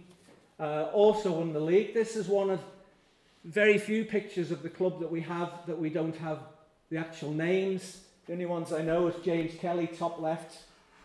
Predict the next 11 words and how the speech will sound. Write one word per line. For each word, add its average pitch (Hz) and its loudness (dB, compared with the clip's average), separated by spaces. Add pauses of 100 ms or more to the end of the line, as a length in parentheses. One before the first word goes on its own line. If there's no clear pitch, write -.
uh, 139 -4
secretary 170 -4 (120)
Tom 170 -2
Kegg 165 -4
next 151 -8
to 147 -10
him. 196 -4 (760)
In 156 -8
the 165 -4
middle, 202 -4 (160)
uh, 170 -10